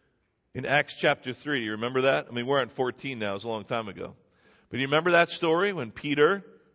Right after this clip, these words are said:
I believe it was John, walking into the, to the area, and they went through the gate, and there was a lame beggar. And remember it says Peter looked right at him, and he knew he had faith to be healed, and he healed him.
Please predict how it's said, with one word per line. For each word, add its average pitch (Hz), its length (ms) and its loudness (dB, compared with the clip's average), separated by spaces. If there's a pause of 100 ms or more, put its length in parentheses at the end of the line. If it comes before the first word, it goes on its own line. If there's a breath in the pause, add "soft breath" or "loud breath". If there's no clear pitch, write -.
(160)
I 104 40 -12
believe 127 220 0
it 117 40 -6
was 113 140 -4
John, 127 420 0
walking 127 380 0
into 131 240 -4
the, 104 220 -2 (600 soft breath)
to 123 80 -4
the 123 120 2
area, 139 380 4
and 127 80 -4
they 120 80 0
went 127 220 -2
through 143 160 -4
the 127 100 -2
gate, 123 300 0
and 120 120 -4
there 117 100 0
was 110 180 -4
a 113 40 -2
lame 117 380 -4
beggar. 120 460 -2 (580)
And 113 100 -10
remember 160 280 -4
it 170 80 -4
says 135 200 0
Peter 143 360 -2
looked 120 340 0
right 127 240 2
at 107 240 2
him, 139 220 -2 (720)
and 123 80 -2
he 120 80 -4
knew 135 160 -2
he 143 100 2
had 127 160 2
faith 131 300 -2
to 113 80 -18
be 117 120 -6
healed, 131 360 -2
and 110 80 -8
he 101 80 -10
healed 131 320 -2
him. 180 200 -4